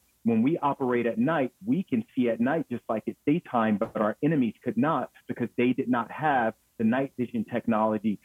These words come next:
that we had. Well, now they do. And so we have to consider in the future, hey, if we're gonna have to face that enemy again, we're gonna have to realize the fact that they have updated technology now, and that is a problem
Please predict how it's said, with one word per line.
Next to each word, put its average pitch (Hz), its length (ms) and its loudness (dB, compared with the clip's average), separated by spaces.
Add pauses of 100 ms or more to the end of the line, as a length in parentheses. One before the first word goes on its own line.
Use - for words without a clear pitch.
(160)
that 107 160 0
we 113 160 2
had. 98 400 0
Well, 156 400 2 (200)
now 120 440 2
they 135 220 0
do. 107 300 -4 (540)
And 135 220 0
so 151 100 4
we 139 240 4
have 139 300 0
to 139 100 2
consider 147 640 0
in 135 180 0
the 120 200 -2
future, 185 340 -2
hey, 151 200 2
if 131 120 -2
we're 131 80 0
gonna 156 160 0
have 143 160 -2
to 117 160 -8
face 135 220 -2
that 120 240 0
enemy 156 320 2
again, 113 480 0 (320)
we're 160 100 4
gonna 185 240 2
have 165 220 0
to 156 100 2
realize 151 480 2
the 135 80 -2
fact 135 300 -4
that 131 160 0 (200)
they 147 200 2
have 175 360 0
updated 165 460 0 (100)
technology 143 800 -2 (300)
now, 107 400 0
and 117 160 2
that 123 220 2
is 135 120 0
a 135 120 0
problem 135 500 -2